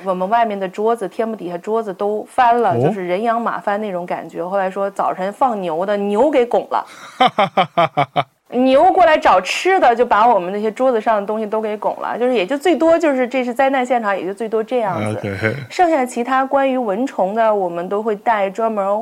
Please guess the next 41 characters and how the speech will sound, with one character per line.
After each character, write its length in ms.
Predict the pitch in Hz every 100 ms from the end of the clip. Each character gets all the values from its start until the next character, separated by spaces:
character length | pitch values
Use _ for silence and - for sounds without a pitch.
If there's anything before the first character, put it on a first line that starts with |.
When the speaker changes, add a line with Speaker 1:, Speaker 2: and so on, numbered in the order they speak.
| - _ -
Speaker 1:
户 160 | -
外 200 | 294 247
露 200 | 240 240
营 260 | 185 165 214
用 200 | 247 214
的 100 | 180
一 160 | 185
些 380 | 185 190 185 185
防 180 | 190 202
蚊 160 | 214 220
虫 300 | - 180 185
的 120 | 196
蚊 160 | 190 185
香 280 | 233 220 220
啊， 300 | 202 196 190
或 160 | 180
者 60 | 175
是 60 |
一 80 | 180
些 220 | - 180 175
东 260 | 190 190
西。 140 | - 104
Speaker 2:
啊。 800 | 98 104 110 110 196 190 180 175
Speaker 1:
嗯， 60 |
所 140 | 196 196
以 160 | 202
其 220 | 185 202
实 100 | 196
还 280 | 196 - 165
好， 340 | 175 180 - -
Speaker 2:
是。 280 | - 95 90 -
Speaker 1:
不 100 | 180
会 180 | 208
有 120 | 180 165
这 180 | 196
方 220 | 185 175 180
面 200 | 175 165
的 360 | 160 - 139 -
顾 240 | 247 190
虑。 220 | 175 156 135
Speaker 2:
嗯。 320 | 127 101